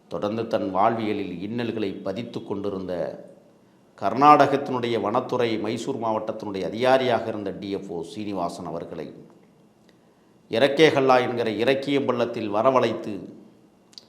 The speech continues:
வீரப்பனார் அவர்கள் சுட்டு கொன்று தலையை மட்டும் வெட்டி எடுத்து தமிழ்நாட்டிற்குள் இருக்கிற வனப்பகுதிக்குள் இருக்கிற ஒச்சரப்பன் திருக்கோயிலுடைய சூலாயுதத்தில் குத்-,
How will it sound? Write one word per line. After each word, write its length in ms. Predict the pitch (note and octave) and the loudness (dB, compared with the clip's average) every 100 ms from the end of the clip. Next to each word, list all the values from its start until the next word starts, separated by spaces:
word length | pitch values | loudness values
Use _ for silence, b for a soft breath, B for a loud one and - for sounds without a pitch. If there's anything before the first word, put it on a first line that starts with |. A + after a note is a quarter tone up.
| b b b b _ - | b b b b _ 0
வீரப்பனார் 520 | C#3+ D3+ D3 C#3 C3 | 4 6 6 8 8
அவர்கள் 340 | B2+ C3 A#2+ | 6 2 -4
சுட்டு 340 | A#2+ A#2+ - G2 | -6 -6 -4 -2
கொன்று 400 | B2+ A#2 A2 - | -2 -2 -6 0
தலையை 420 | A#2 C3 C3+ A#2+ | 2 4 4 2
மட்டும் 280 | A2+ - G#2+ | -2 -4 -6
வெட்டி 300 | G#2 - B2+ | -6 -4 -4
எடுத்து 580 | A#2+ G2 A#2 G2+ E2 - - - b b b b b _ - | -4 -6 -8 -8 -8 -16 -20 -20 b b b b b _ 2
தமிழ்நாட்டிற்குள் 1040 | A2+ C#3 D3 C#3 C3+ C3+ C3+ B2+ B2+ A#2 G#2 | 4 6 10 8 6 -2 -6 -6 -6 -4 -4
இருக்கிற 360 | A#2+ A#2+ A#2+ | -4 0 0
வனப்பகுதிக்குள் 760 | G#2+ A#2+ C3+ C#3 C3+ A#2 B2 A#2+ | 2 2 2 0 0 -2 -6 -6
இருக்கிற 600 | A2 A2+ A#2+ A2+ G#2+ - | -6 -4 0 0 0 -4
ஒச்சரப்பன் 580 | A2+ - C#3+ C#3 C3 A#2 | -6 0 2 2 0 -4
திருக்கோயிலுடைய 800 | A#2 A#2 B2+ B2+ A#2 A2 G#2+ G#2 | -6 -6 -2 -2 -2 -2 -2 -2
சூலாயுதத்தில் 840 | G#2+ B2+ C3+ C3+ A#2+ G#2+ G#2+ G2 | -2 6 8 8 4 -2 -6 -8
குத்-, 260 | A2 - | -12 -14